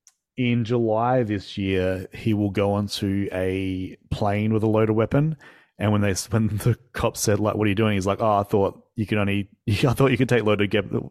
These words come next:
I thought you could take guns on interstate travel, just not international." And they're like, "No, you're an idiot."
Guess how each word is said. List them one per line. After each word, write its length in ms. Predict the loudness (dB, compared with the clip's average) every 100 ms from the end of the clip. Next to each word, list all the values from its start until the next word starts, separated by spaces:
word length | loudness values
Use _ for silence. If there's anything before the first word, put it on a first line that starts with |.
| -4
I 80 | 0
thought 140 | 2
you 60 | 2
could 100 | 2
take 180 | 2 2
guns 320 | 2 2 2
on 140 | 0
interstate 480 | 0 0 0 0 0
travel, 280 | 0 0 0
just 180 | 0 0
not 200 | -2 -2
international." 640 | -8 -6 -6 -6 -8 -8
And 80 | -6
they're 100 | -4
like, 200 | -6 -6
"No, 220 | -8 -8 -10
you're 140 | -10
an 80 | -8
idiot." 280 | -8 -12